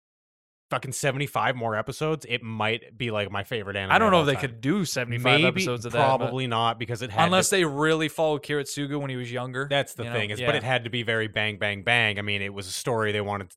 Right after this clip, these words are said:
Speaker 1: tell it. They fucking told it. But, like, shit, man. Just something special about it.
Speaker 2: Yeah. But, uh, yeah, I hope you guys enjoyed that.
Speaker 1: I
Speaker 2: Um,
Speaker 1: enjoyed it. I've, I've been excited for this all week, and
Speaker 2: Yeah, I was pretty excited about it. I mean, it was hard to make the list a little bit,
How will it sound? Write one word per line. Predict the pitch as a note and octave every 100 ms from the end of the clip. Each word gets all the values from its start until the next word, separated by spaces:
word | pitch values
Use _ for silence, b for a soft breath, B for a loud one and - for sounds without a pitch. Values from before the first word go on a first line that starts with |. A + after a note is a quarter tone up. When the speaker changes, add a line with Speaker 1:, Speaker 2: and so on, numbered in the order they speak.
| -
Speaker 1:
tell | - C#3 A2+
it. | G#2
They | F#2+ -
fucking | B2+ - F#2
told | - C#3 G2
it. | F2+ - _ _ _ _ _ _ -
But, | A2+
like, | A2
shit, | - D3 F#2+
man. | G#2 G#2 - _ _ _ _ -
Just | C3+ -
something | G3+ E3+
special | D3+ C3 A2+
about | G2 F2+ F2
it. | - _ -
Speaker 2:
Yeah. | A#2 G#2 _ _ _ _ _ _ _
But, | - D#3
uh, | D#3+ D#3 D3
yeah, | C#3 E3+
I |
hope | C#3+ D#3+
you | E3+
guys | E3 D#3+ C#3
enjoyed | B2 C3 F3+ D3+
that. | B2 C3+ C3
Speaker 1:
I | G3 B3+
Speaker 2:
Um, |
Speaker 1:
enjoyed | F3 A2 G2 F#2+
it. | F#2+
I've, | A#2 E3
I've | A#2 C#3
been | F3
excited | B2 - B2+ A#2 -
for | A2+
this | A2+ A#2+
all | G#2+ G2
week, | G#2+ G2
and | G2+ F#2+ -
Speaker 2:
Yeah, | D3+
I | D3
was | E3 D3+
pretty | F#3+ F3
excited | C#3 D3+ D#3 D#3
about | D3 D#3+
it. | E3
I | D3
mean, | C#3+
it | C#3
was | C3
hard | D3+ D#3
to | C3+
make | C3+ C3+
the | A#2+
list | A#2+ B2+ -
a |
little | C#3 C#3+ C#3+
bit, | D3 E3